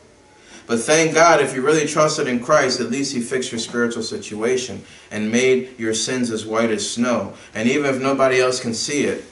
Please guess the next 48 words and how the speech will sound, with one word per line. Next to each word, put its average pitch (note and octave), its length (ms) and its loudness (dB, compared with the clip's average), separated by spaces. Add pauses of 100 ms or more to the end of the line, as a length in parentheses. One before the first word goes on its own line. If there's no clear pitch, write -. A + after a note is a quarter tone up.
(160)
at G2 80 -12
least A#2+ 240 -2
God G2+ 300 0
knows. - 340 -16 (1800)
But A#2+ 180 -2
God D3+ 400 6
wants E3+ 320 2
you D#3+ 60 0
to C#3 100 2
be B2+ 180 0
different. C#3+ 440 -2 (160)
He C#3 100 0
wants E3 320 2
you E3 60 -2
to C#3+ 60 -2
be D#3 80 2
able D#3 140 4
to C3+ 80 4
say, D#3+ 240 4
like C3+ 280 2
Paul, E3 240 4
that B2+ 100 4
you B2 160 0
used E3+ 300 -2
to D3+ 80 0
walk D#3+ 360 4
in C3+ 100 -4
the B2 100 -2
course C#3 360 -2
of C3+ 60 -6
this A#2 220 -2
world, A2 320 -2 (200)
but G#2+ 120 -4
now A2+ 160 0
you're G#2+ 180 -2
different. G2+ 500 -4 (220)
Now A2+ 200 0
you're G#2+ 220 0
unique. G#2 360 0 (240)
Now A#2 160 2
you're A#2 260 2
a - 20 -8
pilgrim B2 360 2
and A2 100 -2
stranger, A#2+ 440 -2
because G#2 200 -6
you A2+ 140 2
understand, A#2 680 0